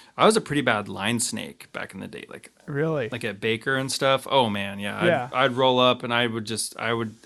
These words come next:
Speaker 1: I would cut to the front of the line, like, all the time. I just, I was pretty good at it, and I had a, yeah, I had no patience whatsoever. Um, and so that's changed. So I'm a lot more chill than I used to be.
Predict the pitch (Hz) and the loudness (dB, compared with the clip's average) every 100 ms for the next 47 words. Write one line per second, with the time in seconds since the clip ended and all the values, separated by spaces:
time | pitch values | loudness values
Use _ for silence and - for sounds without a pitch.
0 | - 147 165 123 - 123 - 123 113 113 | 0 2 2 0 -2 -2 -4 -10 -8 -6
1 | 104 98 101 104 104 - 117 104 98 - | -6 -6 -8 -10 -12 -14 -8 -8 -8 -12
2 | - 95 117 127 - - - 120 127 123 | -12 -10 -8 -6 -8 -10 -8 -4 -4 -4
3 | - 180 - 110 101 107 110 113 - _ | -6 -6 -4 -4 -2 -2 -2 -6 -10 _
4 | - _ - 107 107 101 104 _ _ - | -20 _ -12 -6 -4 -4 -6 _ _ -8
5 | 117 110 110 - - - - - _ _ | -6 -4 -6 -10 -20 -20 -20 -20 _ _
6 | _ _ - 117 92 - - - 120 117 | _ _ -6 -2 -2 -4 -12 -10 -6 -4
7 | 113 113 123 123 113 95 - - - 113 | -2 2 2 2 -2 -4 -6 -14 -10 -10
8 | 110 110 104 98 95 - - 113 110 113 | -8 -8 -8 -10 -14 -14 -14 -14 -12 -12
9 | 110 _ _ _ _ _ _ _ _ _ | -16 _ _ _ _ _ _ _ _ _
10 | _ _ - - _ 110 107 113 107 120 | _ _ -20 -20 _ -10 -8 -4 -2 -2
11 | - - - 107 - - - _ - - | -4 -10 -12 -14 -14 -16 -20 _ -20 -20
12 | - - - 123 117 - - - - - | -20 -16 -10 -8 -6 -8 -12 -14 -14 -16
13 | - - - - - - - | -18 -16 -12 -12 -12 -14 -16